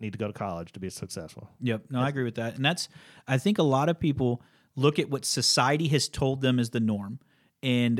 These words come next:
Speaker 2: they are surrounded by people that are doing really no better than them, and they're not looking for that success recipe that they see in other people.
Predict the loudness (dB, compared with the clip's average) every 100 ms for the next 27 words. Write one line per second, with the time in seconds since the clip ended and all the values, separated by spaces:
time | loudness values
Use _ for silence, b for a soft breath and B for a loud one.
0 | -2 -2 0 0 0 0 2 0 -6 -8
1 | -2 0 0 0 2 2 2 -2 0 -2
2 | 0 0 0 0 0 -2 -6 -8 0 2
3 | 4 2 2 2 4 4 2 2 2 4
4 | 4 4 4 4 4 6 6 4 0 _
5 | _ 0 4 4 4 2 4 2 2 -2
6 | -2 0 2 2 2 2 0 2 2 2
7 | 0 2 2 4 2 _ 0 4 6 4
8 | 4 4 2 0